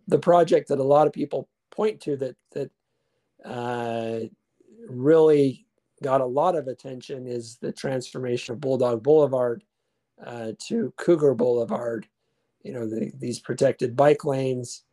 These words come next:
uh, and, and the other changes to, to that street. Um, and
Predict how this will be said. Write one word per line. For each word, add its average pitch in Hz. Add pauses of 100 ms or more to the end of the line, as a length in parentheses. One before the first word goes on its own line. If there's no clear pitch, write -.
(380)
uh, 120
and, 120
and 127
the 123
other 139
changes 131
to, -
to 143
that 127
street. - (560)
Um, 113 (720)
and 131